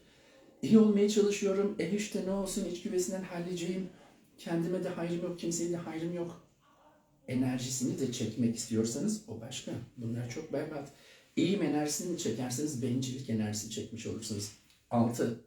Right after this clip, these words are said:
çok iyiyim. Yedi, şahaneyim.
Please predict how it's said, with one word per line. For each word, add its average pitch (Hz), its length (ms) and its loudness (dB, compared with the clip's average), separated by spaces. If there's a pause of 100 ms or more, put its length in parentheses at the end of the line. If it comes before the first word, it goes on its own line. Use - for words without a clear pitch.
(200)
çok - 320 2
iyiyim. 95 320 -2 (800)
Yedi, 151 460 4 (380)
şahaneyim. 127 800 2